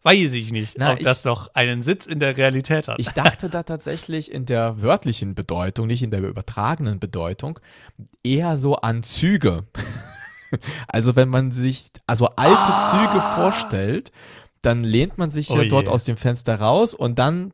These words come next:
Speaker 2: zapp,
Speaker 1: Okay.
Speaker 2: zarab ist der Kopf ab. Also das muss man ja aufpassen. Ähm, also nicht in I C Es, das geht ja nicht mehr. Aber in älteren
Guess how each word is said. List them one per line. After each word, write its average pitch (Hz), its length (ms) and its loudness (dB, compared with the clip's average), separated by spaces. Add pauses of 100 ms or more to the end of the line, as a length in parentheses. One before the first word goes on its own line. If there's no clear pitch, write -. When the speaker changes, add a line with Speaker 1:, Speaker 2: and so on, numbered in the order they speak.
(120)
Speaker 2:
zapp, - 200 2
Speaker 1:
Okay. - 100 -2
Speaker 2:
zarab 139 320 2
ist 151 140 -2
der 147 80 4
Kopf - 240 0
ab. - 200 -8 (360)
Also 113 380 2
das 120 200 -4
muss 120 180 -2
man 127 100 -2
ja 117 80 0
aufpassen. 92 500 -4 (640)
Ähm, 95 540 -4 (220)
also 113 180 2
nicht 127 180 2
in 120 120 0
I 107 80 -2
C 98 280 2
Es, 95 160 -2
das - 140 -6
geht 101 160 -6
ja 90 80 -2
nicht 87 200 -8
mehr. 87 180 -12 (400)
Aber 98 300 -2
in 95 220 -10
älteren 95 640 -4